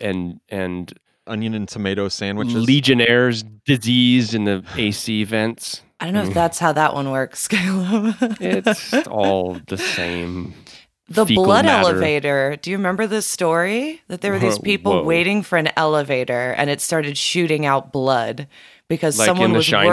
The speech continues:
Speaker 3: working. Yes, just like in The Shining, which is why probably it made headlines. But there was this man working on an elevator shaft and he, they were understaffed or there was no one, like, spotting for him or something.
Speaker 1: Oh, he
Speaker 3: And there
Speaker 1: got
Speaker 3: was
Speaker 1: cut
Speaker 3: an
Speaker 1: in half or
Speaker 3: accident
Speaker 1: something.
Speaker 3: and he got crushed by it. And then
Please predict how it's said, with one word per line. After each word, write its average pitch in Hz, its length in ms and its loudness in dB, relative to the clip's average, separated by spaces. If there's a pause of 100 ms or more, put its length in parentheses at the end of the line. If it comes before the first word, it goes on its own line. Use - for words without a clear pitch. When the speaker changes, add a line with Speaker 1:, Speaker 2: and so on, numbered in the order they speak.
Speaker 3:
working. 170 400 -2
Yes, 151 500 -2
just 165 300 -2
like 160 140 -2
in 151 80 -2
The 151 80 -4
Shining, 127 500 -2
which 127 160 -8
is 131 160 -10
why 127 220 2
probably 131 400 -2
it 120 60 -4
made 131 200 -4
headlines. 131 560 -2 (380)
But 170 120 -6
there 170 160 2
was 165 140 2
this 165 220 -2
man 160 440 0
working 156 760 -2
on 147 160 -2
an 147 120 -4
elevator 147 540 0
shaft 135 560 0
and 131 400 -4
he, - 260 -16
they 143 240 0
were 135 200 0
understaffed 135 920 -2
or 131 80 -4
there 131 120 -4
was 135 140 -6
no 139 160 -2
one, 131 220 -2
like, 127 260 -6 (640)
spotting 143 580 2
for 147 140 -6
him 135 260 -4
or 135 100 0
something. 135 340 0
Speaker 1:
Oh, - 20 8
he 156 80 8
Speaker 3:
And 165 80 6
there 131 80 2
Speaker 1:
got - 20 0
Speaker 3:
was 143 120 2
Speaker 1:
cut - 60 2
Speaker 3:
an 139 40 0
Speaker 1:
in 143 60 -2
half 160 180 4
or 170 40 2
Speaker 3:
accident 160 220 0
Speaker 1:
something. 135 300 0
Speaker 3:
and 143 140 -4
he 156 180 -6
got 151 320 0
crushed - 400 -4
by 147 200 2
it. 143 140 0
And 151 180 -4
then 143 200 -2